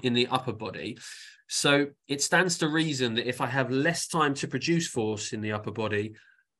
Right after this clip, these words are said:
how quickly I can produce force in the upper body, or how, how early I can get to, or how close I can get to my ceiling, my maximal force production in the time I have available would be more important.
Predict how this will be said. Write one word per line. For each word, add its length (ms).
how 200
quickly 640
I 140
can 180
produce 360
force 360
in 80
the 140
upper 200
body, 500
or 100
how, 340
how 300
early 420
I 100
can 220
get 220
to, 100
or 180
how 120
close 500
I 80
can 180
get 140
to 100
my 140
ceiling, 600
my 120
maximal 500
force 280
production 420
in 100
the 80
time 440
I 100
have 200
available 640
would 180
be 120
more 260
important. 580